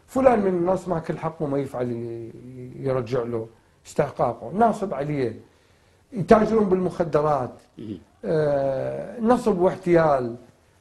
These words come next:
Speaker 1: يعني عدة سلبيات كثيرة.
Speaker 2: موجودة مخدرات الآن في صلاح الدين؟
Speaker 1: آه، أجزم لك موجود.
Speaker 2: مهم.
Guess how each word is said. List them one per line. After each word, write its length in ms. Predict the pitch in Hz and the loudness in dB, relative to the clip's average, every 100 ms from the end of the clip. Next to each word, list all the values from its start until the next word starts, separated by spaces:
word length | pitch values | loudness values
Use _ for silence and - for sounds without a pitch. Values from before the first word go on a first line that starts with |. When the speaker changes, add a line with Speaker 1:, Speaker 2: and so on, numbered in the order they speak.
| - | -2
Speaker 1:
يعني 240 | 254 262 | 0 0
عدة 180 | 240 208 | -2 -2
سلبيات 440 | - 175 151 143 - | -2 -2 0 -2 -2
كثيرة. 460 | 117 110 113 107 104 | -6 -2 -2 -2 -6
Speaker 2:
موجودة 340 | 98 110 120 | -2 0 0
مخدرات 440 | 117 120 127 139 | -2 -6 -8 -8
الآن 160 | 151 151 | -8 -6
في 120 | 156 | -8
صلاح 240 | - 151 160 | -8 -8 -8
الدين؟ 240 | 165 190 - | -12 -14 -8
Speaker 1:
آه، 600 | 220 180 170 160 156 165 | 2 4 4 2 0 -2
أجزم 320 | 139 202 180 | 0 2 2
لك 120 | 170 | 2
موجود. 320 | 147 147 156 - _ _ _ _ | -2 -2 -6 -10 _ _ _ _
Speaker 2:
مهم. 180 | 110 95 | -14 -14